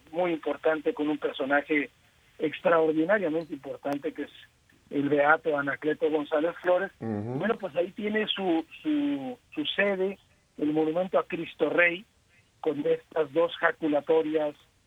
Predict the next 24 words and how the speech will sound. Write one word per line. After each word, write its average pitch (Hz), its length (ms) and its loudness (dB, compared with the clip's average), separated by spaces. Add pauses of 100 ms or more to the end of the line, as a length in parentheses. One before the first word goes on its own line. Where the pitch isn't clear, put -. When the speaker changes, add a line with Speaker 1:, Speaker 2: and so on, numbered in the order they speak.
Speaker 1:
que 147 100 -12
provienen 151 480 -2
justamente 151 560 -6
de 143 60 0
un 147 360 -2
ilustre 147 480 -6
queretano, 143 640 -2 (440)
don 135 260 -6
Manuel 147 420 0 (100)
Urquiza 143 500 -4
y 127 140 -6
Figueroa, 151 540 2
el - 240 -12
abuelo 123 380 -6
de 117 140 -20
mi 113 140 -18
esposa, 147 400 -2 (680)
eh, 160 180 2
Speaker 2:
Mm. 208 180 0
Speaker 1:
que 294 60 0
dice, 302 480 -4
una 170 220 -2
de 170 140 0
ellas 165 280 2